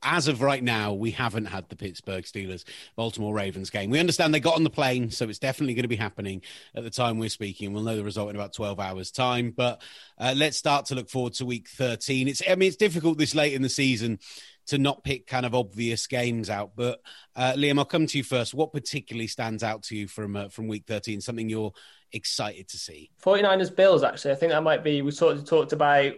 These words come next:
Speaker 2: forty-niners coming back in, in good recent performances. Josh Allen's always fun to watch. I'm kind of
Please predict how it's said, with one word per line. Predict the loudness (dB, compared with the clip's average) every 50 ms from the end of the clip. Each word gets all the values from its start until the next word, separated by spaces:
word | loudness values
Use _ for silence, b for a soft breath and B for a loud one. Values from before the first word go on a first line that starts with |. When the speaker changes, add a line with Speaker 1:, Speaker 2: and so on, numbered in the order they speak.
| -10
Speaker 2:
forty-niners | -2 2 6 6 6 6 6 4 4 4 2 0 -2
coming | -2 0 0 2
back | 4 4 2 2 0 -2
in, | -2 -2
in | -4 -4 -6 -6 -8 0
good | 2 2 4 4
recent | 2 0 -2 -6 -6
performances. | 0 2 2 2 2 0 0 0 0 0 0
Josh | 2 2 2 4 4
Allen's | 4 4 4 4 4
always | 4 2 2 0
fun | 2 2 2 2 2
to | 0 2
watch. | 4 4 4 4 2 -2
I'm | -6 -2
kind | 0 2 2
of | 2 0 -2